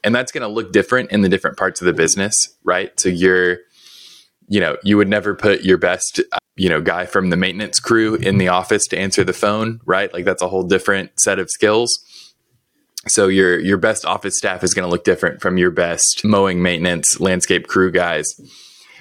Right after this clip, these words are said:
But the big things that, that I want you to think about here are, once you have, like, who that person is, when I say your best employee, you have someone in mind, you're, you're picturing someone's face.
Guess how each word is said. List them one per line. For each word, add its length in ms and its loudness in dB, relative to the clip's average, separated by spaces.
But 460 -2
the 180 0
big 220 2
things 420 2
that, 420 2
that 100 2
I 60 2
want 200 0
you 60 2
to 80 0
think 200 0
about 260 -2
here 480 2
are, 440 0
once 380 0
you 140 4
have, 320 -2
like, 220 0
who 200 4
that 180 2
person 300 0
is, 160 0
when 100 -2
I 60 0
say 160 -2
your 160 -2
best 260 -2
employee, 720 0
you 140 4
have 360 -4
someone 640 -2
in 160 0
mind, 460 -2
you're, 180 2
you're 100 4
picturing 380 0
someone's 400 -2
face. 400 -2